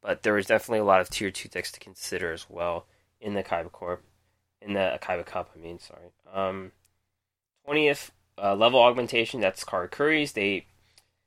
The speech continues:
they, I mean, they're fine deck. They're fine tournament deck. You could use side deck cards with them. A-, and this type of thing, a card like System Down probably would have been a great choice in the K C Cup just to use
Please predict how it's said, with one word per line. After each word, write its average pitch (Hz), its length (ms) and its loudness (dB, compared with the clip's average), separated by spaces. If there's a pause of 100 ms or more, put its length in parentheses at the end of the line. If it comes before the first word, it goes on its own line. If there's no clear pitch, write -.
(280)
they, 117 300 -4 (400)
I 117 80 -12
mean, 127 100 0
they're 156 120 4
fine 123 400 2
deck. 101 400 2
They're 107 100 -10
fine 110 320 -2
tournament 104 400 -2
deck. 95 220 -2
You 98 120 -8
could 101 80 -12
use 90 220 -14
side 98 360 -2
deck 95 200 -6
cards 98 480 -4
with 92 220 -8
them. 90 260 -8 (640)
A-, 95 160 -4
and 107 160 -4
this 113 140 -2
type 113 200 0
of 107 100 -10
thing, 104 420 -4 (400)
a 101 80 -8
card 113 220 6
like 104 120 0
System 104 380 0
Down 101 340 6
probably 95 220 0
would 95 140 -4
have 95 100 -14
been 92 100 -14
a 92 40 -16
great 92 360 -8
choice - 640 -8 (500)
in 123 200 -2
the 117 80 0
K 101 180 0
C - 180 -8
Cup 95 220 -4
just - 220 -8
to - 80 -14
use 95 480 -6